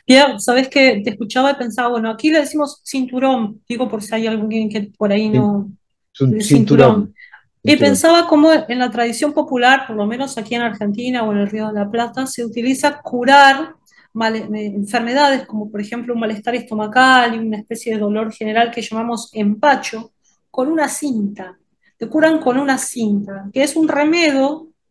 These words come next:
Speaker 1: de aquellas, de aquel cinturón de la Virgen María. Tengo
Speaker 2: Ujú.
Speaker 1: entendido que viene de ahí, que es un poco como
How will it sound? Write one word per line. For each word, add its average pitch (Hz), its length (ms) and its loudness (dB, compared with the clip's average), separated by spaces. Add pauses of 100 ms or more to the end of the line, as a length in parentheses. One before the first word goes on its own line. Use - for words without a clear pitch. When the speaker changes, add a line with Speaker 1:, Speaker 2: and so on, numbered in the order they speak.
(1040)
Speaker 1:
de 240 180 4
aquellas, 247 580 0
de 220 80 -6
aquel 262 260 -2
cinturón 247 840 -2 (400)
de 233 80 -4
la 214 100 2
Virgen 220 280 -4
María. 202 440 -2 (520)
Tengo 294 220 4
Speaker 2:
Ujú. 294 60 6
Speaker 1:
entendido 269 380 2
que 269 100 -2
viene 233 240 -2
de 226 120 -2
ahí, 202 320 -2
que 202 100 -10
es 202 140 -10
un 233 100 -8
poco 254 240 -2
como 220 340 -4